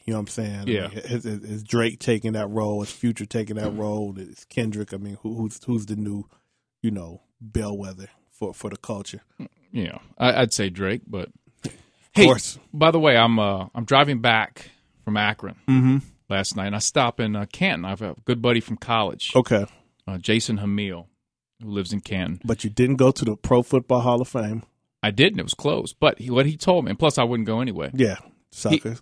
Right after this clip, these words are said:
Speaker 2: he told me that they're building, they're redoing the Hall of Fame.
Speaker 1: That's what I heard, yeah.
Speaker 2: And he said they're gonna have the draft there.
Speaker 1: Okay.
Speaker 2: I, I don't know if it's next year or the year after. And they've got some thirteen thousand seat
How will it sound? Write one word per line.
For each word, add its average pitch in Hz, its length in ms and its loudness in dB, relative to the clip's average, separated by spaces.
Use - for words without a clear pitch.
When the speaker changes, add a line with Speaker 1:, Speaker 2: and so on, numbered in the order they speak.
Speaker 2:
he 160 240 -2
told 175 340 2
me 165 320 -2
that 107 240 2
they're 131 160 2
building, 113 720 0
they're 120 160 2
redoing 131 640 0
the 113 80 -4
Hall 107 180 2
of 98 80 -8
Fame. 135 120 2
Speaker 1:
That's 139 160 6
what 131 100 6
I 117 80 4
heard, 127 260 2
yeah. 113 180 -2
Speaker 2:
And 113 80 2
he 117 40 4
said 117 220 0
they're 117 100 0
gonna 117 180 2
have 113 220 2
the 104 80 -6
draft 104 420 0
there. 208 280 -2
Speaker 1:
Okay. 113 360 2
Speaker 2:
I, 117 200 0
I - 20 2
don't 127 140 2
know 143 80 2
if 143 120 -4
it's - 180 -8
next 127 300 0
year 151 80 -2
or - 20 0
the 127 60 -2
year 127 120 0
after. 156 320 -2
And 151 100 -4
they've 117 120 -2
got 120 180 0
some 120 220 -2
thirteen 143 380 0
thousand 131 460 2
seat 143 320 -2